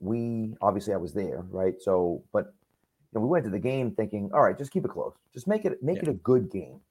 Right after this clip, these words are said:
Speaker 1: And that's all that matters, if it's good. And then they had a real chance to win at the end, right?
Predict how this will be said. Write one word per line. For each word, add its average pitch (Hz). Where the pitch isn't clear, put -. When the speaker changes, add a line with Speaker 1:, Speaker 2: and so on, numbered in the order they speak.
Speaker 1:
And 120
that's 156
all 127
that 110
matters, 82
if 98
it's -
good. 110
And 98
then 156
they 160
had 185
a -
real 170
chance 165
to -
win 117
at 92
the 107
end, 90
right? 104